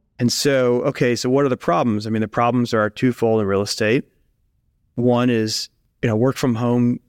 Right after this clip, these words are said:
caused a technological change in behavior, which has impacted office and downtown cities. And the second is, is too much leverage in the system. And so, you know, where those two meet, you're absolutely, like, <laughs> high leverage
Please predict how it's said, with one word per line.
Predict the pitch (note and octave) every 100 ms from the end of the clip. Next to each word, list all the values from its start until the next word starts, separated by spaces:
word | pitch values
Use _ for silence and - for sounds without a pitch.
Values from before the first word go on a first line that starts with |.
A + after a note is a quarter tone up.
| _ _ -
caused | A2+ A2 A2 A2
a |
technological | - A#2 A#2+ G#2+ A2 - A#2
change | - B2 A#2 A2+
in | A2+ G#2
behavior, | - G2+ A2 G#2+ G#2+ D#3 F3+ _ _ _ _
which | -
has | A2+
impacted | G#2+ G#2+ A2+ G2+ - G2+ G2 _ _ _ _
office | A2+ A2+ - A#2+ A2+ - -
and | G2+ G2 G#2 B2 _ _ -
downtown | A2+ G#2+ A2+
cities. | G2 A#2+ A2 G#2+ G#2 - _ _ _ _ _ -
And | B2+
the | B2+ B2
second | G#2 C3+ C3
is, | A2+ A2
is | G#2+
too | - B2+
much | G#2+ -
leverage | A#2+ G#2 G2 -
in | G#2
the |
system. | - - - - C3+ - _ _ _ -
And | A2+
so, | B2 A#2 G#2+ -
you | A#2+
know, | A2
where | B2+ B2+
those | C3+ E3+ E3+
two | - B2+
meet, | A2+ A2 G#2+ _ _ _ _
you're | G2 F#2+
absolutely, | A#2 A#2+ - A#2 G#2 G2+
like, | F#2+ G2+ G#2
<laughs> | - E3 - D#3 D#3+ - _
high | - C#3+
leverage | C#3+ C#3+ B2 B2+ A#2+ -